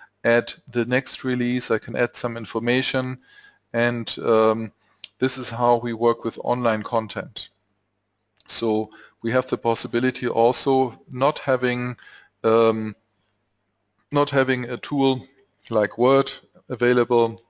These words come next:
that, uh, we directly in the system can create online content. And I would like to show you how this works to create online content. So I go to my demonstration folder and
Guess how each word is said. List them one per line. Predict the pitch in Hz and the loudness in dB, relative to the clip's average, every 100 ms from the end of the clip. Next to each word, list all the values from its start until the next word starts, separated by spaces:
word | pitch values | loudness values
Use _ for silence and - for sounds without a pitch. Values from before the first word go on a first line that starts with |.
| _ _ _ _ _ _ _ - - - _ _ | _ _ _ _ _ _ _ -20 -20 -20 _ _
that, | 110 110 - | 0 0 -2
uh, | - 110 | -4 -2
we | 107 | -2
directly | 110 117 120 120 131 | 0 2 2 -2 -4
in | |
the | 135 | -2
system | 120 113 - 110 | -4 -6 -8 -10
can | - 104 | -10 -10
create | - 110 104 | -4 -4 -2
online | 113 110 107 | -4 -2 -4
content. | 101 95 92 - 123 - - _ _ - - _ - | -2 -6 -6 -14 -16 -20 -20 _ _ -20 -20 _ -4
And | 123 123 120 | -2 -2 -4
I | 131 | -2
would | 135 | 2
like | 156 160 | 2 0
to | - | -4
show | - 143 | -2 0
you | 139 127 | 2 2
how | 127 127 | 2 2
this | 117 - | 0 0
works | 127 147 156 - - 120 | 2 4 2 -2 -6 -8
to | - | -16
create | 120 135 139 135 | -6 0 0 0
online | 127 127 123 117 | -2 0 0 0
content. | - 120 123 113 | -2 -2 -2 -6
So | - 113 | 0 2
I | 107 | 2
go | - 117 | 0 -4
to | - | -4
my | 113 110 110 - - - - | 0 0 0 -6 -20 -8 0
demonstration | 147 143 135 - 135 131 - 117 | 2 2 -2 0 0 0 -4 -10
folder | - - 123 123 120 117 117 113 - - - _ | -10 -4 0 2 4 4 2 -2 -20 -20 -20 _
and | 113 113 117 113 | 0 2 0 -6